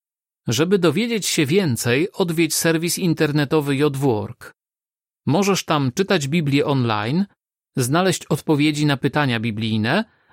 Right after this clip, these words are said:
albo poprosić o kontakt z kimś, kto pomoże ci zrozumieć Biblię.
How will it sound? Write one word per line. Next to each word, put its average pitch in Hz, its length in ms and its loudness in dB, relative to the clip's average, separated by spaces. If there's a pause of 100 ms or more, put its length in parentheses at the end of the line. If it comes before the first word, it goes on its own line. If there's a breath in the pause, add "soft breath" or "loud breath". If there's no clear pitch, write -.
(140 soft breath)
albo 202 320 4
poprosić 190 580 0
o - 160 -4
kontakt 185 540 0
z - 140 -6
kimś, 233 340 2
kto 247 220 0
pomoże 151 460 2
ci 202 140 -2
zrozumieć 151 600 0
Biblię. 110 480 -4